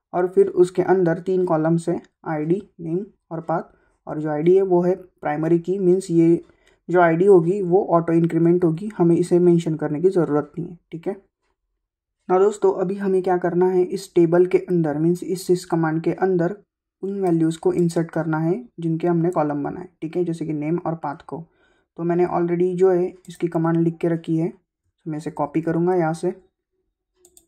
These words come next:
और यहाँ पर पेस्ट कर दूँगा। इस कमांड का जो मतलब है वो है insert into sys command, मीन्स इस टेबल के अंदर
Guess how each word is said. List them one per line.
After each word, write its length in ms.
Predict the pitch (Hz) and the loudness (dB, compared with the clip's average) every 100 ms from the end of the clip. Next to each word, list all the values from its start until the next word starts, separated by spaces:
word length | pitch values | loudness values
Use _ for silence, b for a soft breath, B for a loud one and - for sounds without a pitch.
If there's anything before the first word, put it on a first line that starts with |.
| _ _ 311 311 311 311 _ _ _ _ _ _ _ _ | _ _ _ _ _ _ _ _ _ _ _ _ _ _
और 120 | 175 | -6
यहाँ 160 | 185 175 | -2 0
पर 120 | 175 | -2
पेस्ट 300 | 170 160 - - | -2 -4 -4 -8
कर 140 | 151 | -4
दूँगा। 340 | 151 156 175 240 _ _ _ _ _ _ | -2 -2 -2 -6 _ _ _ _ _ _
इस 100 | 185 | -12
कमांड 340 | - 175 170 190 | -4 0 0 0
का 160 | 190 196 | 0 2
जो 160 | 196 | 2
मतलब 400 | 190 165 180 165 | 2 0 -2 -2
है 80 | 147 | -2
वो 180 | - 170 | -2 0
है 180 | 165 180 | 0 -2
insert 440 | 175 170 185 185 180 | 0 2 0 0 0
into 240 | 170 175 | 0 -2
sys 220 | 185 160 - | -4 -6 -6
command, 320 | 151 143 143 | -6 -6 -4
मीन्स 260 | 165 180 - | -4 -4 -6
इस 140 | 175 - | -6 -4
टेबल 260 | 160 160 | -2 -2
के 120 | 160 | -4
अंदर 400 | 165 165 165 160 | -4 -2 -2 -2